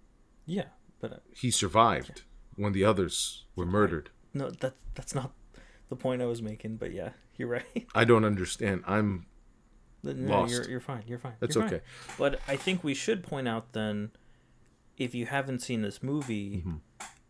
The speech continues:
Speaker 1: i-, this is in the series of the Godzilla versus Kong movies. There are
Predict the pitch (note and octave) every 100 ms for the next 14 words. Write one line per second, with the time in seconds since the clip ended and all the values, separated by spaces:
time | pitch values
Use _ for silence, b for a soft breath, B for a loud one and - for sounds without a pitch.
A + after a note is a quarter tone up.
0 | _ - C3 C3 C3+ - - C#3+ C3+ B2+
1 | A#2+ A#2 - - _ _ _ C#3+ C#3 C3
2 | B2 - C#3 C#3 A#2 G#2+ A2 A#2 A2 G#2+
3 | G#2+ G#2+ G#2+ G#2+ G#2+ A#2+ A2 G#2 G#2 G#2+
4 | G2+ - - B2+ A#2+ G#2+ G2+ G#2+ - A#2+
5 | B2 A#2 - - - A2 - G#2 G2+ G2+